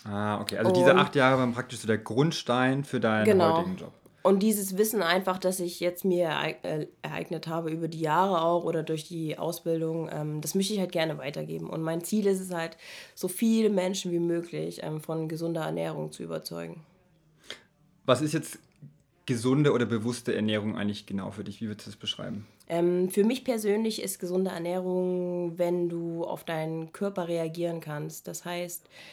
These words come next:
Speaker 2: wenn du weißt, „Aha, ich habe jetzt Hunger, ich muss jetzt was, was essen, das mache ich aber nicht, weil, oder ich nehme jetzt nichts, was irgendwie gerade rumliegt, sondern ich weiß schon ganz genau, was meinem Körper jetzt auch gut tut.“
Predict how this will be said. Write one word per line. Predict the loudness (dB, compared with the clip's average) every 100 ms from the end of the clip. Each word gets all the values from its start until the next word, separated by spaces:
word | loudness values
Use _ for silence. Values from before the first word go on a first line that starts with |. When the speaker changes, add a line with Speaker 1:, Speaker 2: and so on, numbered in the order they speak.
| -8 2
Speaker 2:
wenn | 4 4
du | 0 -2 -4 -4 -8 -10
weißt, | 0 2 2 0 -2
„Aha, | 0 0
ich | -2
habe | -4
jetzt | -6 -4
Hunger, | 0 2 2 0 -4 -12
ich | -6
muss | -2 -2
jetzt | -4 -6
was, | -8 -8 -10
was | -10
essen, | -6 -6 -4 -2
das | -4 -6 -10 _ -20 _
mache | -6 -4
ich | -2
aber | -2 -2
nicht, | -4 -6 _ _ -20 _ _ _ -4
weil, | 0 0 0
oder | -2
ich | -2 -2 -10 -14 -18 -8
nehme | 2 4 4
jetzt | 2
nichts, | -2 -2 -8 -8
was | -8 -4
irgendwie | -2 0 0
gerade | -2 -4 -2
rumliegt, | 0 0 2 0 -2
sondern | -2 0 -2
ich | -2
weiß | -4 -4
schon | -4 -4
ganz | -4 -6
genau, | -6 -4 -2 -4
was | -4 -4
meinem | -4 -2
Körper | 2 2 2
jetzt | -4 -4
auch | -8 -6
gut | -4 -4
tut.“ | -8 -10 -10